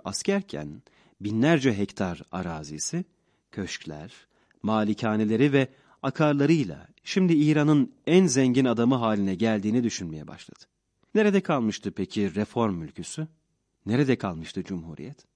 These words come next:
Tahran'daki birkaç gösterişli bina ve şurada burada diktatörün yakın çevresine ait lüks oteller mi gösteriyordu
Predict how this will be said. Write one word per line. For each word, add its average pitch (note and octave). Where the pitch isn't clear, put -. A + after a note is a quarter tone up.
Tahran'daki F3+
birkaç C3
gösterişli C#3+
bina D#2+
ve D3+
şurada E3+
burada D#3+
diktatörün D3+
yakın A#2+
çevresine C#3
ait A#2+
lüks C3+
oteller C#3
mi G#3
gösteriyordu E2+